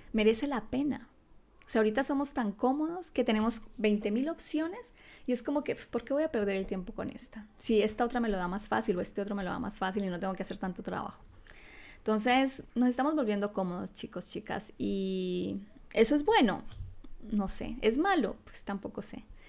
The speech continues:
Eh, simplemente, pues, es una forma que, bueno, que si a ti te funciona, genial, y si no estás cómodo con ella, pues cambia, y ya.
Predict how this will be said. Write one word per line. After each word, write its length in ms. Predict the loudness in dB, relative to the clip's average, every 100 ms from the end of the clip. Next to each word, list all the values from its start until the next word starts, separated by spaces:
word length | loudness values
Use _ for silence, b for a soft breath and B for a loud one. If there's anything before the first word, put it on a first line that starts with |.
| B B B
Eh, 240 | 6 6
simplemente, 600 | 4 4 6 6 4 2
pues, 160 | 2 2
es 140 | 0
una 240 | 0 -2
forma 380 | 0 0 0 -4
que, 180 | -4 -2
bueno, 260 | -2 -4 -4
que 120 | -6
si 120 | -4
a 60 | -4
ti 100 | -2
te 120 | -2
funciona, 480 | -2 -2 -2 -2 -2
genial, 420 | -4 -2 0 0
y 180 | -2 -4
si 220 | -4 -2
no 80 | 0
estás 300 | 0 -2 0
cómodo 360 | 2 4 2
con 120 | 0
ella, 200 | -4 -4
pues 160 | -6 -8
cambia, 340 | -8 -6 -6 -8 -18 -16 -8
y 100 | -6
ya. 140 | -6